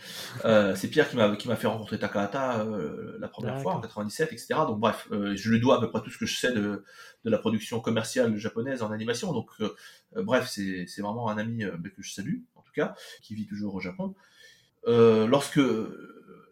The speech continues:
Speaker 1: il y a eu une, encore une énième nouvelle formule et que, euh, et que se brainstormait sur le fait de savoir qui solliciter, euh,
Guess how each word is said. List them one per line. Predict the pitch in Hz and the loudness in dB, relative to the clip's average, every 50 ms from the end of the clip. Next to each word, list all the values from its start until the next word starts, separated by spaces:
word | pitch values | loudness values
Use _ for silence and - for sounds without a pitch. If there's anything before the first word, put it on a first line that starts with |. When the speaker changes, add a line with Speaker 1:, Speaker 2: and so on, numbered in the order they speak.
| _ _ _ _ _ - | _ _ _ _ _ -10
Speaker 1:
il | 123 120 120 117 117 117 | -8 -4 -2 0 0 2
y | 120 123 | 4 6
a | 123 | 6
eu | 131 143 | 6 4
une, | 143 135 127 120 113 110 | 4 0 0 -2 -2 -2
encore | 107 113 - 139 123 123 | -2 -2 0 0 0 2
une | 123 113 110 104 | 2 0 0 0
énième | 98 110 117 117 123 120 117 117 | 0 0 0 2 2 2 2 2
nouvelle | 120 113 113 110 104 | 0 0 0 -2 -2
formule | - 101 98 113 123 131 123 | -2 -4 -2 -2 -4 -4 -4
et | 101 - | -6 -8
que, | - 104 | -6 -8
euh, | 101 101 98 92 92 92 85 76 73 - - _ 110 | -6 -6 -6 -6 -6 -6 -8 -8 -12 -16 -20 _ -20
et | 107 | -18
que | _ - 104 | _ -10 -10
se | 101 - 104 104 101 98 92 98 | -8 -6 -6 -6 -6 -6 -8 -8
brainstormait | 98 98 110 113 113 113 - - 107 104 117 117 | -8 -4 -4 -4 -4 -4 -4 -4 -4 -2 -2 -4
sur | 113 - - 101 98 | -6 -6 -6 -6 -6
le | 98 | -6
fait | 98 113 107 | -6 -6 -8
de | 107 - | -8 -10
savoir | - - 104 107 - - | -14 -8 -8 -8 -10 -10
qui | - 113 | -16 -16
solliciter, | - - 107 101 - - - 185 202 208 | -12 -10 -10 -10 -10 -12 -8 -4 -2 0
euh, | - 120 110 104 104 101 - | 2 2 2 0 0 -2 -4